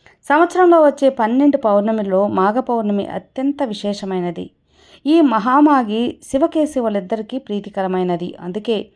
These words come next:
ఈ మాఘ పౌర్ణమి నాడు తప్పకుండా సముద్ర స్నానం చేసి తీరాలి. శివకేశవులిద్దరినీ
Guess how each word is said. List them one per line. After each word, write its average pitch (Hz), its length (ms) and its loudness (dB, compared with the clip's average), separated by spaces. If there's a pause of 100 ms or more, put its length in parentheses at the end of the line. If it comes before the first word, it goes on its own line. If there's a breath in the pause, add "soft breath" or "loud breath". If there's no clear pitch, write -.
(360 soft breath)
ఈ 311 220 4
మాఘ 226 320 2
పౌర్ణమి 254 500 0
నాడు 202 220 0
తప్పకుండా 208 720 -6
సముద్ర 196 440 -6
స్నానం 190 400 -6 (140)
చేసి 208 240 -6
తీరాలి. 180 560 -8 (480 soft breath)
శివకేశవులిద్దరినీ 240 1120 0